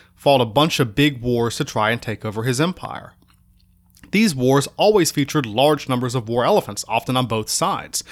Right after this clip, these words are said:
and these were mostly Indian elephants. Seleucus the First, one of the most powerful Diadochi, received five hundred Indian war elephants in his peace treaty with the Indian Emperor Chandragupta Maurya,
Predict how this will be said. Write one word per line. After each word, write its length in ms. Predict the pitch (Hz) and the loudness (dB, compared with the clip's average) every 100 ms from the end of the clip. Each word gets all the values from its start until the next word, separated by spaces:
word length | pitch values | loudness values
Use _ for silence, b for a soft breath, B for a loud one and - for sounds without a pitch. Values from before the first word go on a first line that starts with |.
| B B B | B B B
and 100 | 196 | 4
these 120 | 254 | 4
were 80 | 214 | 4
mostly 320 | 147 131 147 | 4 2 0
Indian 400 | - 127 117 113 | 0 0 0 0
elephants. 640 | 147 123 - - - - - b b b b - | 0 -2 -4 -10 -6 -6 -8 b b b b -6
Seleucus 640 | - 143 135 147 143 - | 0 2 4 2 2 -2
the 100 | 120 | -4
First, 420 | - 127 175 - | 0 0 0 -2
one 140 | 123 | -2
of 40 | 123 | -2
the 60 | |
most 220 | 117 117 - | -2 -4 -4
powerful 420 | 123 143 175 143 | 0 0 0 -2
Diadochi, 840 | 117 107 107 104 98 - 95 131 b b b | 0 0 -2 -6 -8 -8 -8 -8 b b b
received 420 | 127 127 - 165 127 | -4 -2 0 -2 -4
five 380 | - 135 165 | 0 2 2
hundred 340 | - 175 170 170 | 0 -2 -2 -2
Indian 420 | 147 156 156 160 147 | -2 0 0 0 0
war 240 | 123 120 | 2 2
elephants 460 | 107 104 - 120 - | 0 -2 -6 -8 -4
in 100 | 123 | -4
his 140 | 135 | -4
peace 320 | - 160 147 | -4 -8 -6
treaty 280 | - 123 117 | -4 -4 -2
with 200 | 113 123 | -4 -6
the 120 | 135 | -6
Indian 380 | 123 123 127 131 | -4 -4 -2 -4
Emperor 540 | 117 113 - 110 131 - | -6 -8 -6 -6 -6 -8
Chandragupta 680 | - 113 110 120 113 - 131 | -2 0 0 -4 -6 -4 -2
Maurya, 460 | 143 190 95 82 | -2 -2 -6 -10